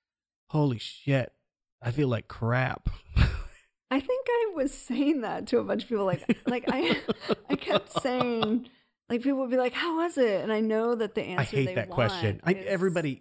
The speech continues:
Speaker 1: how many people ask that damn question? Like,
Speaker 2: <laughs>
Speaker 1: stop asking me.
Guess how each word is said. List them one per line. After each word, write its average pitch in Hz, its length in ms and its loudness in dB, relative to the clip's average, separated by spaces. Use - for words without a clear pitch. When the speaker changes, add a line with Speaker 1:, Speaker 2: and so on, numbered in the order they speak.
Speaker 1:
how 170 140 0
many 254 180 4
people 202 340 -2
ask 165 260 0
that 117 200 -2
damn 135 240 2
question? 120 600 0
Like, 285 200 0
Speaker 2:
<laughs> 392 140 -2
Speaker 1:
stop 196 360 0
asking 180 420 0
me. 123 220 0